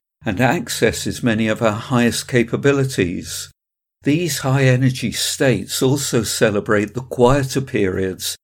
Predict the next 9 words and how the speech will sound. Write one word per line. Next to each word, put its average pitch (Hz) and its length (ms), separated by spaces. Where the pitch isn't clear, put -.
in 131 160
our 147 160
natural 110 580
energy 101 440
cycles, 135 1000
which 135 240
have 131 200
their 113 140
place - 580